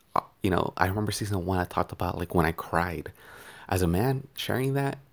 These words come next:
i-, i-, it's, it's taboo. You don't really hear that. So I believe by me being able to, like, be transparent like I was in season one and throughout, you know, here and there, season two and season three, I am able to really connect with you guys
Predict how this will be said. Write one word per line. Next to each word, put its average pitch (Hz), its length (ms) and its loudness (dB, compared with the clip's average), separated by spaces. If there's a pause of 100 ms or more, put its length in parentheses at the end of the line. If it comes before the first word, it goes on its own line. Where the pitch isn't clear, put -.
(120)
i-, 73 60 -4
i-, - 160 -4
it's, - 400 0 (100)
it's - 280 2
taboo. 131 460 2
You - 140 0
don't 139 140 6
really 151 140 4
hear 185 280 -2
that. - 220 -4 (400)
So 123 120 4
I 156 60 8
believe 147 380 2 (260)
by 98 140 0
me 113 260 0 (240)
being 104 160 -2
able 104 160 4
to, 101 80 2
like, 82 200 0 (840)
be 101 100 2
transparent 92 600 0 (340)
like 90 160 0
I 87 60 0
was 87 260 4
in 85 100 -2
season 85 360 0
one 82 320 2
and 82 160 0
throughout, 85 320 -2 (400)
you 87 80 2
know, 80 300 0
here 92 180 6
and 87 120 2
there, 87 200 4
season 87 440 -4
two 90 180 0
and 85 120 -2
season 87 240 -4
three, 98 300 -2 (760)
I 101 160 2
am 117 180 4
able 104 280 2
to 90 320 2
really 120 300 0
connect 95 460 -4
with - 180 -12
you 78 80 -8
guys 76 440 -6